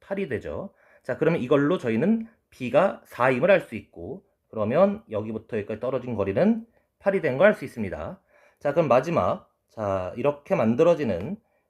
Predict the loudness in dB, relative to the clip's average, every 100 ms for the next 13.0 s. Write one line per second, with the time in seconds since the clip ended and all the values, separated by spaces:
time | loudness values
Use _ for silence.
0 | _ _ 0 2 2 0 -4 -4 -2 -2
1 | -2 -6 -10 -12 -12 -8 -4 -4 -4 -4
2 | -6 -6 -10 -14 _ _ _ _ _ -4
3 | 0 0 0 0 2 4 4 4 0 -10
4 | -8 -2 0 0 -4 -14 -4 0 2 0
5 | -4 -10 _ _ _ _ -4 0 2 0
6 | 0 0 2 2 0 -4 -6 -10 -14 _
7 | _ -6 -2 -2 -2 0 4 2 2 0
8 | 2 2 0 -2 -10 -12 -16 _ _ -6
9 | -2 -2 -2 _ -8 -8 -6 0 0 2
10 | 0 0 -2 -6 _ _ _ _ _ _
11 | 2 2 2 -2 -2 -2 -2 -6 -10 -14
12 | _ _ _ 0 4 4 4 -4 -6